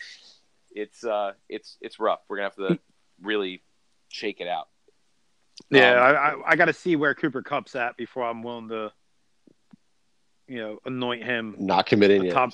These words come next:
Speaker 2: a, a top fifteen
Speaker 1: I'll be
Speaker 2: receiver.
Speaker 1: honest.
Speaker 3: Yeah.
Speaker 1: If, if you could guarantee me that Cooper Kupp was gonna be healthy for the entire season and that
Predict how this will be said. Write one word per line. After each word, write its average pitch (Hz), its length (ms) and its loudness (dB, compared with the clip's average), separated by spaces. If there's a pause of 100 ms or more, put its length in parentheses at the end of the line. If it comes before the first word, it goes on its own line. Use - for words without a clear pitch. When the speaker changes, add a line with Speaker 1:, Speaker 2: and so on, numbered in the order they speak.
(180)
Speaker 2:
a, 135 180 -2
a 135 60 0
top 131 240 2
fifteen 120 560 -6 (180)
Speaker 1:
I'll 139 140 6
be 180 120 -2
Speaker 2:
receiver. 143 180 2
Speaker 1:
honest. 104 220 -16 (100)
Speaker 3:
Yeah. - 80 -8
Speaker 1:
If, 127 160 -10 (380)
if 120 280 -6
you 139 140 -6
could 147 300 -6
guarantee 131 580 2
me 120 160 -4
that 98 200 -6
Cooper 107 240 -10
Kupp 110 220 0
was 104 140 -10
gonna 101 160 -10
be 95 100 -10
healthy 107 360 -4
for - 140 -14
the 98 120 -10
entire 101 380 0
season 104 520 -12 (100)
and 95 180 -16
that 95 220 -6